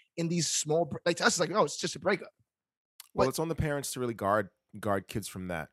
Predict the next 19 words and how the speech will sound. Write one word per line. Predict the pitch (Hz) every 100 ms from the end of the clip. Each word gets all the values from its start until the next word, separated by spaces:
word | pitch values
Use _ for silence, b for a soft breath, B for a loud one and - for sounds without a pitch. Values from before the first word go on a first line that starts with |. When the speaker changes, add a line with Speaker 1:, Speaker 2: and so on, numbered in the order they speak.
| -
Speaker 2:
You | 107
know, | 107 110
if | 101
parents | - 104 101 - - -
are | 92
single | - 156 139 131 127 - _ _ _ - 98
and | 107
dating, | 123 120 113 107 104 _ _ _ _ _ _ -
um, | 101 98 98 92 90 85 95 _ _ -
you | 110
know, |
you | 107 110
gotta | 123 123
be | 87 117
really | 101 117 110
careful | - 113 131 110
about | 98 98 92 101
who | 104
you, | 104 101 92